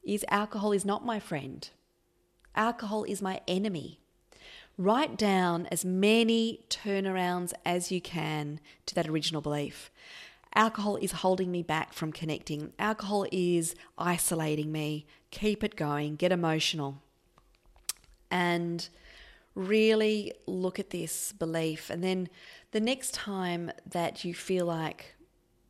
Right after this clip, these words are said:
you've got those uncomfortable, lonely feelings, pause.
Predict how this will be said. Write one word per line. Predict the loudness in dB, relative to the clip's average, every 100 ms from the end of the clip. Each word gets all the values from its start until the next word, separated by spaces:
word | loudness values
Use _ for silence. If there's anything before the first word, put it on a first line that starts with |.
| _ _ _
you've | -4 -2
got | -2 0
those | -2
uncomfortable, | -2 -4 -4 -2 -2 0 2 2 0 -4 -10
lonely | -4 2 4 4 2 0 -2
feelings, | -4 -2 0 0 -2 -4 -8 -8 -8 -8 -14 _ -20 -20 -20 _ _
pause. | -20 -4 0 0 0 -2 -4 -8 -10